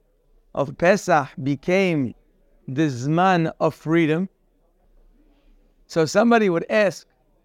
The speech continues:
"Why, how did Pesach become the time of freedom?" So the obvious answer is, the greatest experience of freedom that took place in our nation's history, both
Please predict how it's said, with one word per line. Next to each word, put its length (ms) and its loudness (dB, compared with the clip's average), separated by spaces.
"Why, 680 0
how 300 4
did 260 -2
Pesach 480 2
become 440 2
the 100 0
time 360 0
of 120 -4
freedom?" 380 -6
So 100 -18
the 100 -2
obvious 440 2
answer 440 0
is, 340 -6
the 120 -4
greatest 560 0
experience 840 -2
of 160 -4
freedom 500 0
that 180 -4
took 240 -2
place 480 -2
in 100 -4
our 280 2
nation's 460 -2
history, 540 -4
both 500 2